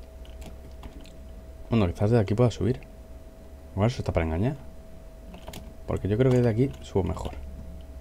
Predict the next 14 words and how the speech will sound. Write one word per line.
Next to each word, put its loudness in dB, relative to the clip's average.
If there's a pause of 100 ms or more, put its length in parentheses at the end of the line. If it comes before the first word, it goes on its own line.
(3250)
No. 10 (2000)
¡Ay, 8
ay, 10 (180)
ay! 8 (200)
<laughs> 6 (1900)
Hostia, 10
ya 12
hay 12
una 12
escalera 10
aquí 8
atrás. 2 (1700)
Vale, 2 (200)
bueno, 4